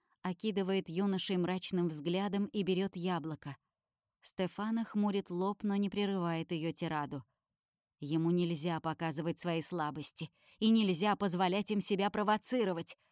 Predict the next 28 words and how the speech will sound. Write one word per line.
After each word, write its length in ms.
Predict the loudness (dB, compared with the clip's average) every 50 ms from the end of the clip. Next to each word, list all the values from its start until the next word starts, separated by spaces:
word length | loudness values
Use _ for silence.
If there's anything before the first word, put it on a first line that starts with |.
| _ _ _ 2
Но 100 | 4 4
это 160 | 4 2 0
просто 340 | -2 -4 -4 -4 -2 -2 -2
оскорбительно. 920 | -2 -2 0 0 0 0 0 0 0 0 0 0 -2 -4 -2 -2 -4 -4 -8 _ _ _ _ _ -2
Судя 340 | 0 2 4 4 4 2
по 140 | 0 0 -2
всему, 320 | -2 -2 0 2 4 4 4
они 200 | 4 2 2 2
очень 380 | 2 0 0 0 2 0 0
в 40 | 0
себе 240 | 0 0 0 2 4
уверены. 640 | 4 4 4 4 2 2 2 0 -2 -2 -2 -4 -6 _ _ _ _ _ _ _ _ _ _
Наама 540 | 0 2 2 2 2 2 2 2 4 4 4
не 160 | 4 4 4
говорит 500 | 4 2 2 2 2 2 2 0 0 0
этого 320 | -2 -2 -2 0 0 0 0
вслух, 540 | -2 -2 -4 -2 -2 -2 -2 -4 -8 -12 -16 _ _ _ _ _ _ _ -8
но 160 | -4 0 0 0
я 200 | 2 0 -2 0
понимаю, 480 | 0 0 2 2 2 2 2 0 0
что 220 | -2 -4 -2 -2 0
она 260 | 0 0 0 -2 -2
считает 500 | -4 -4 -4 -2 -2 0 0 0 -2 -2
меня 380 | -2 -2 0 0 0 0 0
отчасти 540 | 0 0 0 -2 -4 -2 -2 -2 -2 -2 -4
виноватой 560 | -2 0 0 2 2 2 0 -2 -4 -4 -6
в 80 | -8 -4
произошедшем. 960 | -4 -2 -2 0 0 -2 -2 -4 -4 -4 -4 -4 -4 -4 -6 -8 -8 -10 -10